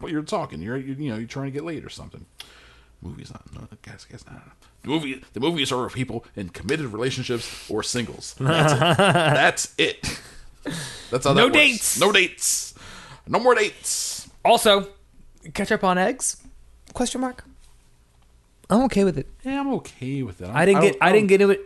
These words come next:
Speaker 2: into it until I was older, but yeah, I'm
Speaker 1: Yeah,
Speaker 2: okay
Speaker 1: I didn't,
Speaker 2: with it.
Speaker 1: I didn't even know what that was a thing until I was older. I didn't grow up in a household that was liberal with the ketchup. Ketchup was, like, for fries,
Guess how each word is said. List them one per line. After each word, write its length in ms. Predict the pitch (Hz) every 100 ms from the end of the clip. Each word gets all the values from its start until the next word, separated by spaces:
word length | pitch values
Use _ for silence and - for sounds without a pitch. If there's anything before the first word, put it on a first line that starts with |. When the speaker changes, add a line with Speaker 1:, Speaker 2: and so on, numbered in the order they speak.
| -
Speaker 2:
into 260 | 170 165
it 40 | 170
until 240 | 143 135
I 60 | 135
was 120 | 123
older, 320 | 120 135 120
but 240 | 95 98 92
yeah, 300 | 107 123 101 -
I'm 60 | -
Speaker 1:
Yeah, 40 | 135
Speaker 2:
okay 60 |
Speaker 1:
I 40 | 131
didn't, 140 | 151
Speaker 2:
with 40 | 107
it. 80 |
Speaker 1:
I 40 | 131
didn't 20 |
even 120 | 143
know 60 | 135
what 80 | 131
that 80 | 117
was 80 | 104
a 40 |
thing 160 | 101 120
until 160 | 104
I 20 | 92
was 100 | 90
older. 140 | 85
I 60 | 95
didn't 180 | 123 113
grow 120 | 120
up 60 |
in 60 | 101
a 40 | 95
household 400 | 101 - 95 85
that 120 | 87
was 160 | 85 98
liberal 300 | 95 90 90
with 100 | 85
the 80 | 90
ketchup. 500 | 101 82 71 69 -
Ketchup 300 | 110 95 90
was, 160 | 85
like, 120 | 82
for 120 | - -
fries, 560 | 110 104 95 92 -